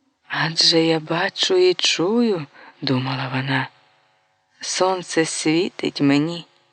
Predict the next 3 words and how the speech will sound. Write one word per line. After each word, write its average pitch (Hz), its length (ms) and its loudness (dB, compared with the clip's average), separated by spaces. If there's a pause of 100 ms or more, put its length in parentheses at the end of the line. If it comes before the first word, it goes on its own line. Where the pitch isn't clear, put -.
(840)
вітерець 208 720 4
цілує. 196 720 0 (1300)
О, 226 260 6